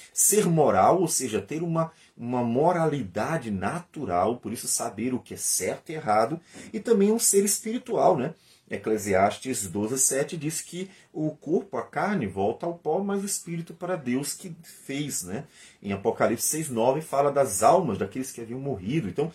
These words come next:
o ser espiritual, e por isso tem vida eterna. Assim, então, Deus criou o homem para a sua glória, e que a gente viva para a glória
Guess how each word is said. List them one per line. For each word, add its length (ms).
o 120
ser 260
espiritual, 960
e 60
por 220
isso 220
tem 200
vida 500
eterna. 600
Assim, 320
então, 280
Deus 280
criou 360
o 80
homem 320
para 200
a 40
sua 400
glória, 480
e 80
que 100
a 60
gente 240
viva 400
para 240
a 40
glória 540